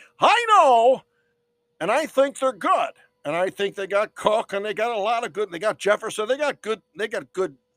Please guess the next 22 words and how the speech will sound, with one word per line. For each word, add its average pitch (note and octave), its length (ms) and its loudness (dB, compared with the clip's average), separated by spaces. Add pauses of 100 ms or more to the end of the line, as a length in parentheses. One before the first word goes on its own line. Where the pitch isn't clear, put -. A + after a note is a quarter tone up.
(180)
uh, A2 180 -16
players. - 520 -6 (540)
But D#3+ 160 -4
the E3+ 100 -4
Green C4 400 -10
Bay A#3 200 0
Packers F#3 640 -4 (360)
have D#3 300 -2 (120)
a C3+ 120 -4
tradition F#3 720 -6
of B2+ 180 -6
winning, G3 420 -6
and C3+ 100 -4
I F#3 120 -4
think E3+ 300 -10
they're D3+ 100 -10
gonna C#3+ 180 -6
win C#3 240 -6
this C3 180 -10
game G#2+ 360 -16
too. D#2+ 160 -20 (1900)
Wow. A2 340 -20